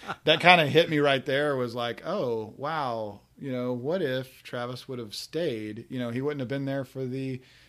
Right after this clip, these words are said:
Speaker 2: the, to, to you know, break his leg, it, like Mike said. Yeah. So, Mike, what, uh,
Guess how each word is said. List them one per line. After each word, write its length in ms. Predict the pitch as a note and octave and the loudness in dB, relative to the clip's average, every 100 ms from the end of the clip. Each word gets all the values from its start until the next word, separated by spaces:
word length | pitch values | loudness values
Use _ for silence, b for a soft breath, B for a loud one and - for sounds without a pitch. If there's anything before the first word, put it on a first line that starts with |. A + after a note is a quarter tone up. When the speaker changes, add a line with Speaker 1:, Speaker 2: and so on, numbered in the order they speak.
| b | b
Speaker 2:
the, 140 | - B2 | -10 -10
to, 560 | - - A#2 A2+ A2 - - | -10 -6 -4 -4 -6 -12 -16
to 440 | A2+ G#2+ G#2+ G#2 - _ _ - | -12 -12 -12 -14 -20 _ _ -12
you 100 | C3 | -8
know, 100 | A#2 | -8
break 260 | G#2 C#3 D#3 | -4 -4 -2
his 120 | C#3 | -2
leg, 420 | F3 D3+ A2 F#2+ _ - | 0 0 -2 -8 _ -12
it, 220 | A#2+ C3 | -10 -8
like 220 | C3 A#2+ | -8 -8
Mike 220 | B2+ B2 - | -8 -8 -8
said. 440 | A#2+ A2 A2 G2 | -8 -8 -10 -10
Yeah. 280 | C#3+ C#3+ A#2 - b b b b | -10 -10 -10 -16 b b b b
So, 380 | - F3+ E3 C#3+ | 2 4 4 4
Mike, 300 | D3 G3+ G3+ - | 6 6 4 2
what, 360 | G3+ G#3+ - - | 4 4 -4 0
uh, 340 | E3+ D#3 C#3 | 6 8 6